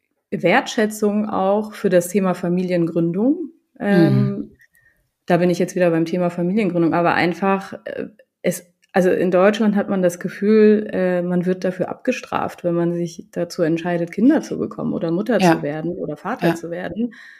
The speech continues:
Speaker 1: Und eigentlich ist es etwas Unabdingbares, weil es kann ja auch nicht die Lösung sein, dass alle Frauen auf einmal keine Mu-, keine Mutter mehr werden und keine Kinder mehr bekommen. Dann sind wir bald, äh, sehr am Ende mit der Gesellschaft, ne?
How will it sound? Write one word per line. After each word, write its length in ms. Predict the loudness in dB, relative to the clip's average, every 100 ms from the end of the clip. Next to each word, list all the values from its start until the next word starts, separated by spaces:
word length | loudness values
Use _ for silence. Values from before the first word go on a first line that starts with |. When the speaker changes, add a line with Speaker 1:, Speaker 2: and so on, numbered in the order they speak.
| _ _ -8
Speaker 1:
Und 80 |
eigentlich 360 | -2 0 0 -2
ist 180 | -4 -4
es 200 | -8 -8 -12 -12 -6
etwas 320 | -6 -4 -6
Unabdingbares, 880 | 0 0 2 4 6 4 4 0 0
weil 120 | -2
es 100 | 0
kann 160 | 0 2
ja 80 | 2
auch 100 | 0
nicht 160 | 0
die 60 | 0
Lösung 280 | 0 2 0
sein, 220 | 0 0
dass 220 | -2 -6
alle 240 | -4 -2
Frauen 260 | -2 0 -2
auf 100 | -2
einmal 220 | -4 -8
keine 220 | -6 -6
Mu-, 140 | -6 -6
keine 400 | -8 -2 -2 -2 -6 -20 _ 2
Mutter 240 | 4 6
mehr 180 | 4 4
werden 240 | 4 4 2
und 60 |
keine 260 | 0 2 2
Kinder 300 | 2 0 0
mehr 160 | 0 0
bekommen. 380 | -2 -4 -4
Dann 160 | -2 -4
sind 180 | -4 -6
wir 100 | -6
bald, 480 | -2 -2 -2 -6 -16
äh, 240 | -12 -8
sehr 280 | 0 2 2
am 160 | 0 0
Ende 320 | 4 6 6
mit 200 | 4 2
der 100 | -2
Gesellschaft, 600 | -4 -4 -6 -8 -18 -10
ne? 100 | -8